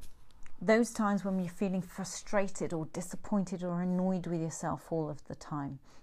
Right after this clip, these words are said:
Does that ever happen to you? Um, it may be happening to you right now. So what I believe is often at the root of that is when we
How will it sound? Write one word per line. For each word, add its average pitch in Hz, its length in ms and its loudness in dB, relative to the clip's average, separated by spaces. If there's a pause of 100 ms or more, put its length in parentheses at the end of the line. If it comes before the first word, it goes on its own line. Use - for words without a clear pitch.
Does 226 120 -6
that 247 160 0
ever 208 160 2
happen 202 340 0
to - 160 -4
you? 185 320 2 (600)
Um, 175 460 4 (100)
it - 140 0
may 185 160 4
be 269 80 8
happening 170 360 4
to - 180 -8
you 156 100 -2
right 151 260 -2
now. 170 300 2 (1800)
So 254 320 8 (360)
what 233 440 8
I 277 260 6
believe 185 400 2
is - 180 -4
often 170 540 4
at - 260 -2
the 165 80 -2
root 156 500 -2 (120)
of 165 380 -2
that - 480 2 (240)
is 165 160 0
when 185 280 4
we 190 280 0